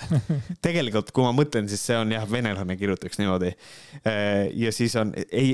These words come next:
Speaker 2: ei jaks-, ei jaksa maksta, äh, ei jaksa maksta arved ja laenud. Jah, see on suht sihuke slaavik tegelikult. Jah,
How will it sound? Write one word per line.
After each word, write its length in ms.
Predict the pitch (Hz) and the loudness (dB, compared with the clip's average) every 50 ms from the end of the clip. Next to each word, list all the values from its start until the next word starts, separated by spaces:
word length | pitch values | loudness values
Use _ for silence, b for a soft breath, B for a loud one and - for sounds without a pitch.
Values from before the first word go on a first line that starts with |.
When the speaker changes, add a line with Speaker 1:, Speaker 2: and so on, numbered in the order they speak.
| - - | 2 2
Speaker 2:
ei 220 | 107 127 127 131 | 0 2 2 2
jaks-, 400 | 143 190 - - - - - - - | 2 0 -2 -4 -10 -14 -14 -4 -2
ei 220 | 120 127 123 131 | 0 2 2 2
jaksa 340 | 147 180 - - - 131 113 | 2 0 -2 -2 -2 0 0
maksta, 600 | 117 135 185 - - - - - - 113 104 101 98 b b b b _ _ _ _ | 0 0 -2 -2 -6 -8 -8 -4 0 0 0 0 -2 b b b b _ _ _ _
äh, 100 | - - | -2 0
ei 160 | - 110 131 143 | 2 2 2 2
jaksa 260 | 170 180 - - 120 | 0 0 -2 -2 0
maksta 320 | 123 156 - - - - - 120 | 0 -2 -2 -2 -2 0 0 2
arved 320 | 143 139 117 104 95 101 | 2 2 2 2 2 2
ja 80 | 101 110 | 2 2
laenud. 380 | 120 127 117 98 90 - - - _ _ _ _ _ _ _ _ _ _ _ _ _ _ | 2 2 2 0 -2 -4 -8 -16 _ _ _ _ _ _ _ _ _ _ _ _ _ _
Jah, 160 | 139 135 131 | -2 -2 0
see 160 | - - 143 127 | 0 0 0 2
on 80 | 107 | 2
suht 220 | 123 120 - - - | 0 0 0 -2 -4
sihuke 300 | 107 - - 95 92 - | -4 -2 0 0 0 -2
slaavik 560 | - - - 113 107 101 95 87 - - - - - _ - | -4 -4 -2 0 2 2 0 0 -2 -8 -16 -20 -20 _ -2
tegelikult. 540 | 107 98 95 90 92 - - 92 - - - _ _ _ _ _ _ _ _ _ _ _ _ _ - | -2 -2 0 -2 -4 -6 -8 -10 -10 -12 -18 _ _ _ _ _ _ _ _ _ _ _ _ _ -6
Jah, 160 | 101 101 101 | -6 -6 -6